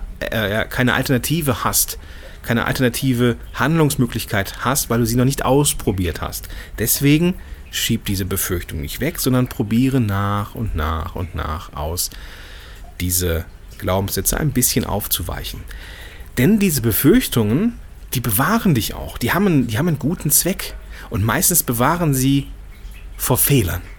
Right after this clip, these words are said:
So, wir, wir sind alle Menschen, die, ob wir wollen oder nicht, nach dem Prinzip der sozialen Erwünschtheit leben. Also wir wollen akzeptiert werden. Wir wollen am Ende,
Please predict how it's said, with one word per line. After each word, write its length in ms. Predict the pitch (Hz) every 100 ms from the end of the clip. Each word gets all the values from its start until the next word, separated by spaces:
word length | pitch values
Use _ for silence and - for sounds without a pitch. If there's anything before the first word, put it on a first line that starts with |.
| - - - - - - -
So, 220 | - 85
wir, 180 | 107 110
wir 80 | 113
sind 340 | 139 185 -
alle 200 | 123 156
Menschen, 520 | 139 147 165 165 156 - - - - -
die, 460 | 107 117 123 120 117 - - - - - - - - - - -
ob 160 | 101 -
wir 120 | 101
wollen 180 | 117 120
oder 120 | 104
nicht, 400 | 160 - - -
nach 200 | 120 127
dem 160 | 127
Prinzip 440 | 117 117 - 151 147
der 120 | 117
sozialen 420 | 104 - 90 90
Erwünschtheit 680 | 87 123 160 - 80 67 - - -
leben. 360 | 87 87 - -
Also 260 | 104 104
wir 160 | 123 113
wollen 220 | 113 127
akzeptiert 480 | 123 143 - 214 226
werden. 180 | 78 85
Wir 220 | 92 95
wollen 200 | - 90
am 120 | 82 -
Ende, 340 | 170 185 185